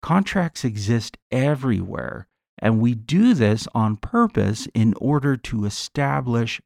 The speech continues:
peace between different parties. I want you to think about when you go to purchase a house or, uh, rent an apartment. There is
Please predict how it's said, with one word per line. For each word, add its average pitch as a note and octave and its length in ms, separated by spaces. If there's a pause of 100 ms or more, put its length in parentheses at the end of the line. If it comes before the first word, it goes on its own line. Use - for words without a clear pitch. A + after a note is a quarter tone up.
(120)
peace - 540 (400)
between A2 500
different G2 380
parties. - 560 (340)
I E3 60
want A#3+ 180
you C#4 60
to A3+ 80
think D#3 260
about A2 500 (140)
when A#2 160
you A#2+ 160
go A#2+ 180
to G#2 160 (200)
purchase A2 420
a G2 60
house F#2 640
or, F#2+ 520
uh, F#2+ 140
rent A2+ 380
an A2 100
apartment. F#2+ 760 (440)
There C#3 300
is C3+ 420